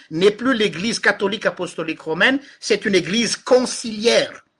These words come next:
Zany hoe, c'est une église qui est issue du concile de Vatican deux.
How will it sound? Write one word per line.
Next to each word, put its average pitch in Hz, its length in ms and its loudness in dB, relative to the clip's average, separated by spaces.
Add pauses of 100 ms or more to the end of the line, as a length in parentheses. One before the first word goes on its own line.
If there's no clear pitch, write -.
(400)
Zany 156 240 -2
hoe, 285 60 0
c'est - 200 -8
une 165 100 -4
église 202 520 -4 (300)
qui 202 240 -2
est 240 280 2
issue 185 420 -6
du 190 320 -8 (140)
concile 233 800 -6
de 131 80 -12
Vatican 151 680 -8
deux. 151 360 -10